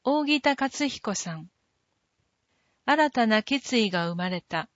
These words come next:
妻へのメッセージを書くのは少し恥ずかしいものでした。しかし、三年ぶりに届いた手紙を読むと、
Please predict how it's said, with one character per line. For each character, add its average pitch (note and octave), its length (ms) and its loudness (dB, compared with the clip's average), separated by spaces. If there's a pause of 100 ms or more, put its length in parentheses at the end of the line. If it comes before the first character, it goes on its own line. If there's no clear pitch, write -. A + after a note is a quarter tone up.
(1200)
妻 D#4+ 380 4
へ C4 60 4
の A3 160 2
メ C4 100 4
ッ D4+ 60 0
セ A#3+ 280 4
ー - 40 6
ジ G3 180 0
を F#3+ 140 0
書 A#3+ 100 0
く A3+ 160 -2
の F#3+ 160 -2
は E3+ 180 -2 (200)
少 - 300 -2
し - 180 0
恥 G#3+ 220 0
ず A#3+ 40 -14
か C#4+ 140 2
し D4 220 0
い C4 40 4
も G3+ 140 2
の G3+ 120 0
で F#3 140 -4
し - 160 -6
た。 E3 180 -6 (760)
し - 120 -4
か A#3+ 140 2
し、 G#3+ 320 -2 (220)
三 D#4 340 2
年 D#4+ 200 0
ぶ D#4 120 0
り D#4 120 -4
に D4+ 160 -2
届 D#4 340 -2
い - 20 -8
た A3 140 0
手 G#3+ 160 -2
紙 C4+ 300 4
を C4+ 40 4
読 C4 160 2
む A3 120 0
と、 F3+ 260 -8